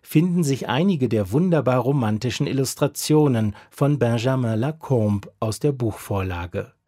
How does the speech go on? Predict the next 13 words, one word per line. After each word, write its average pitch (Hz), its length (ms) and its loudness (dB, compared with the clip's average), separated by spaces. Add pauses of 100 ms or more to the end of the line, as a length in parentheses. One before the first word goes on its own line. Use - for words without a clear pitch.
(400)
Man 98 240 -4
kann 123 300 0
sich 139 280 -2
aber 131 220 0
auch 135 180 -2
ganz 120 300 0
auf - 180 -2
das - 280 -2
Ohr 143 400 4 (360)
und 117 380 -2
die 107 260 -6
Fantasie 101 580 -4
verlassen, 127 640 0